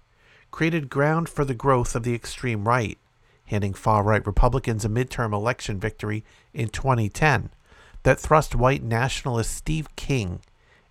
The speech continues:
into the House majority. In twenty sixteen, then, Obama insisted on campaigning for a hated trade agreement, the Trans-Pacific Partnership, which Hillary Clinton failed to dis-,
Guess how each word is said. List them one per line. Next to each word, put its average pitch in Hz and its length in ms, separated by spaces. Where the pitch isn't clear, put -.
into 127 220
the 127 120
House 92 280
majority. 98 680
In 110 120
twenty 113 300
sixteen, 123 600
then, 107 240
Obama 110 460
insisted 110 580
on 107 160
campaigning 117 640
for 107 220
a 110 100
hated 123 500
trade 139 300
agreement, 98 420
the - 80
Trans-Pacific 120 800
Partnership, 120 640
which - 220
Hillary 185 280
Clinton 127 340
failed 147 380
to 131 80
dis-, 127 420